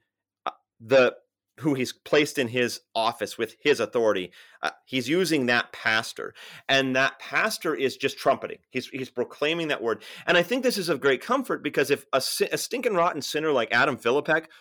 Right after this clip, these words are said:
a worm of a man, can be forgiven and can hear the word of the Lord and speak the word of the Lord, then there's hope for me too.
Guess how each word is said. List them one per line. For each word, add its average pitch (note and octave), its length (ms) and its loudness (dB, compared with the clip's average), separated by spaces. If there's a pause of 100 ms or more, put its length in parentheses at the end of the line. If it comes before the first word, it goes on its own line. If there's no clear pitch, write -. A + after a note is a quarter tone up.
a A#2+ 100 6
worm C#3+ 320 4
of D#3+ 120 4
a C3 60 4
man, B2+ 460 0 (180)
can D3 180 0
be C3+ 140 0
forgiven A#2+ 600 0 (320)
and C3+ 140 0
can A2+ 160 -2 (160)
hear D#3+ 280 4
the F#3 100 6
word F#3 160 4
of F3+ 80 4
the F3+ 80 2
Lord F#3 180 4
and C3+ 140 0
speak D#3+ 260 -2
the F#3 120 2
word F#3 180 6
of F#3 80 4
the F3+ 40 2
Lord, A3 240 4 (180)
then F3 140 6
there's F#3+ 220 6
hope G3 240 8
for E3+ 140 6
me E3 180 4
too. C3 340 4